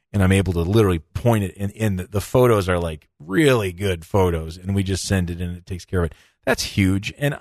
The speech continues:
honestly, being good about taking the photos has changed a lot for me. There's a lot less monkeying around. I don't know if the,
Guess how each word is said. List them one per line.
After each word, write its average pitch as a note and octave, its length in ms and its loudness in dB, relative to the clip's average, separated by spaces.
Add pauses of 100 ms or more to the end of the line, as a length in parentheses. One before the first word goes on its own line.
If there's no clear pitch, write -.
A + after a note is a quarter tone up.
honestly, D#3 500 0 (960)
being D3 400 4
good A2+ 220 4
about G2+ 260 0
taking G#2+ 300 -4
the E2+ 80 -2
photos G2 640 0
has F2 320 -4
changed A#2 580 0
a D#2+ 60 -2
lot D#2 400 -10
for A2+ 180 -4
me. A2+ 80 0
There's G#2 160 0
a F#2+ 60 0
lot A2 340 -4
less A2+ 240 -6
monkeying F#2+ 460 0
around. D#2+ 400 -6
I D3+ 80 0
don't F#3 160 0
know C3+ 220 0
if G2+ 100 -6
the, F#2+ 200 -4